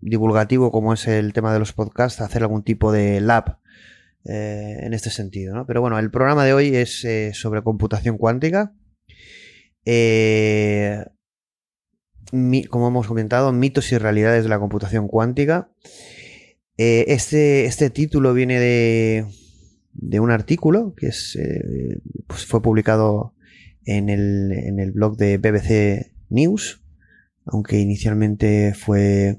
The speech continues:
publicado en, en The Conversation, es un blog. Eh, y bueno, su autor es, eh,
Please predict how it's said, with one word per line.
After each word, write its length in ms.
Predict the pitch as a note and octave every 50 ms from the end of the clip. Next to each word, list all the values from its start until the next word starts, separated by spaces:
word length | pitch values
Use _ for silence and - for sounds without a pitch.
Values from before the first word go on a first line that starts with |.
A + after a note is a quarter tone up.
| - - - - - - - _ -
publicado 600 | - G#2 G#2 G#2 G2+ - G#2+ G#2 G2+ G2+ G#2 G2+
en, 460 | G2+ G2+ G2+ G2+ G2 G2 G2+ G2 - - - -
en 120 | - -
The 80 | - -
Conversation, 720 | - F#2+ F#2+ F#2+ F#2+ - - C3+ C#3 B2+ B2+ A2+ A2+ G#2
es 140 | G#2 - -
un 120 | G2+ G2
blog. 280 | A2 A#2+ - - - - - _ _ _ - - - - - - - - - - - - - - _ _ _ _ -
Eh, 800 | B2 B2 B2 B2 B2 A#2+ A#2+ A#2 A#2 A#2 A#2 A#2 A#2 A2+ A#2 - -
y 100 | C3+ B2
bueno, 220 | A#2 A#2+ A2 G2+
su 120 | - -
autor 500 | A#2 G#2+ G#2 - C#3 C#3+ C#3 - - _ _ -
es, 220 | A2 - - -
eh, 760 | G#2+ G2 G2 G2 F#2+ F#2+ F#2+ G2 G#2+ A2+ - - A#2+ A#2 -